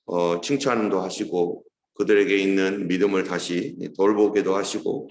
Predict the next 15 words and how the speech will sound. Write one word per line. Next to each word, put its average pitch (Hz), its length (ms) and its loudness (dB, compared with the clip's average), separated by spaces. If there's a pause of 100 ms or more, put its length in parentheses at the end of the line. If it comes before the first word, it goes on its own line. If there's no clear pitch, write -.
그러셨는데요. 95 600 0 (720)
이 120 60 -4
사도 143 300 4
바울의 135 520 6
보낸 113 260 2
로마서를, 98 840 4 (420)
어, 85 500 -4 (100)
로마서는 110 500 2
어떻게 127 440 0
기록되었는가? 104 920 0 (160)
맨 107 220 2
마지막에 98 720 0 (640)
여기 98 220 -2
보면은 98 540 0 (400)
이제 101 440 2